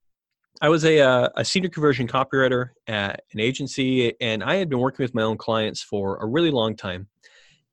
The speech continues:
And one of the things that I had to do when I began a new client engagement was usually rebuild their website. And I mean, how many times have you gone in and a client hires you? They're like, "Oh, we want copy. We want better performing ads. We want to get more sales."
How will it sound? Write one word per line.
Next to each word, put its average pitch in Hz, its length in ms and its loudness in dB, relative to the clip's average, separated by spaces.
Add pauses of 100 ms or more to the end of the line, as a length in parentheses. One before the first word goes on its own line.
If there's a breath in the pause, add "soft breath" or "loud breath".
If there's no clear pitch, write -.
And 107 520 0
one 139 240 0
of 247 80 0
the 208 100 -2
things 135 440 -2
that 120 100 0
I 107 280 0 (340)
had 113 280 -4
to 117 80 -8
do 104 420 -4 (300)
when 113 180 -4
I 104 260 -2 (140)
began 117 340 -4
a 110 60 -4
new 113 180 -2
client 107 340 -6
engagement 123 520 -6 (640 loud breath)
was 131 240 -2
usually 185 320 0
rebuild 151 420 0
their 139 120 2
website. 113 460 -2 (680 soft breath)
And 123 380 0
I 139 40 -2
mean, 139 120 2
how 170 100 2
many 196 160 4
times 165 340 0
have 147 80 -4
you 143 60 2
gone 131 240 4
in 127 160 0
and 120 100 0
a 117 40 -4
client 135 340 -2
hires 127 420 0
you? 131 140 2
They're 123 120 -2
like, 120 180 -2
"Oh, 135 120 -6
we 143 80 0
want 151 220 -2
copy. 143 380 0
We 135 120 2
want 123 120 -4
better 131 160 2
performing 127 500 -2
ads. 120 460 0
We 120 60 -2
want 127 120 0
to 131 60 -2
get 117 160 -2
more 120 160 -2
sales." 123 580 2